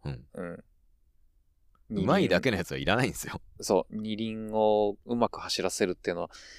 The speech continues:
Speaker 2: やっぱり根本的にその自転車だったら、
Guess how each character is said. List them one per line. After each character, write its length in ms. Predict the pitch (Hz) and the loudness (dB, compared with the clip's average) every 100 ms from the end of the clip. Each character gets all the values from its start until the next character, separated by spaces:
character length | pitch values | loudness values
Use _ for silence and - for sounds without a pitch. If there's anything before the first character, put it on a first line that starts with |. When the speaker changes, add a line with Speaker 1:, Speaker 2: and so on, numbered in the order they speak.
| - - - - | -20 -20 -20 -20
Speaker 2:
や 200 | - - | -12 -10
っ 60 | - - _ _ | -10 -18 _ _
ぱ 120 | - | -4
り 140 | - - - - | -4 -4 -16 -10
根 180 | - 156 | -8 -2
本 180 | 170 | -2
的 180 | 156 143 | 0 -2
に 280 | 143 139 135 | -2 -6 -8
そ 140 | - 120 | -4 -2
の 80 | |
自 120 | 107 107 | -2 2
転 160 | 123 | 2
車 120 | 117 | 6
だ 80 | 117 | 4
っ 40 | 113 | 6
た 140 | 104 | 6
ら、 240 | 90 78 | 6 4